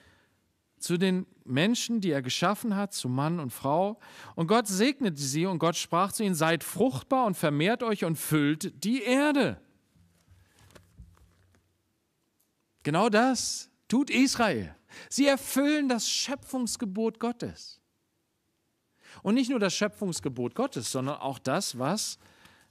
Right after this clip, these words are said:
Gott zu Abraham, Isaak und Jakob gesagt hat.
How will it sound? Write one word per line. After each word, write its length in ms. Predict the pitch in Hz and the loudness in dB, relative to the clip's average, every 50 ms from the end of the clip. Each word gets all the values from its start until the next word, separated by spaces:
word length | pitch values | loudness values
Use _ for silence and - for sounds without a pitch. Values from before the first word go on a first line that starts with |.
| _ - | _ -2
Gott 480 | 143 156 185 214 214 - 151 143 - - _ | 0 0 0 0 -2 -6 -12 -12 -14 -18 _
zu 260 | - - - 180 - - - | -10 -6 -6 -6 -6 -6 -6
Abraham, 640 | 117 117 123 151 160 - - 185 196 208 220 196 - | -4 -2 -2 -2 -2 -2 -4 -4 -2 -2 -4 -6 -6
Isaak 560 | 127 135 131 147 151 156 196 196 208 - _ _ _ _ _ _ _ | -6 -4 -4 -4 -2 -2 -4 -4 -4 -6 _ _ _ _ _ _ _
und 220 | - 143 131 107 | -8 -8 -6 -4
Jakob 560 | 107 107 98 104 120 - - 180 185 - - - | -4 -4 -4 -4 -4 -6 -6 -8 -8 -8 -8 -8
gesagt 500 | 214 185 - 208 202 214 214 - - 208 | -8 -6 -4 -4 -4 -4 -6 -8 -8 -8
hat. 380 | 240 254 - - - - - | -8 -8 -10 -14 -16 -16 -18